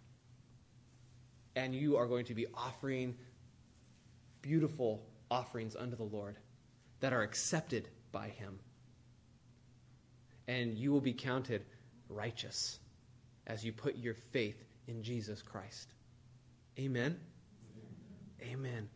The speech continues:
We have a land promised to us,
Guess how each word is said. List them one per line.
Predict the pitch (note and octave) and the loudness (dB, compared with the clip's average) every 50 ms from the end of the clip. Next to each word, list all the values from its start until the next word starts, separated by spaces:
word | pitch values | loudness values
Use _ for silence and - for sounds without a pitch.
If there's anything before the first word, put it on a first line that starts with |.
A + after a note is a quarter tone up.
| - - - - - - - - - - - - - - - - - - - - | -18 -20 -20 -20 -20 -20 -20 -20 -20 -20 -20 -20 -20 -20 -20 -20 -20 -20 -8 0
We | B2+ C3 B2+ | 2 2 2
have | - - C3+ D3+ D#3+ E3 D#3+ | 4 4 6 8 8 8 8
a | C#3+ D3 | 6 6
land | C#3+ C3 B2+ C3 C3 B2+ A#2+ A2+ G#2 G2+ - - - - | 6 6 4 4 2 2 2 0 -2 -4 -8 -12 -10 -8
promised | A2+ B2 A#2 A2 - - - | -6 -4 -4 -6 -6 -10 -10
to | - G2 F2 | -8 -8 -8
us, | F2 - - - | -6 -4 -6 -6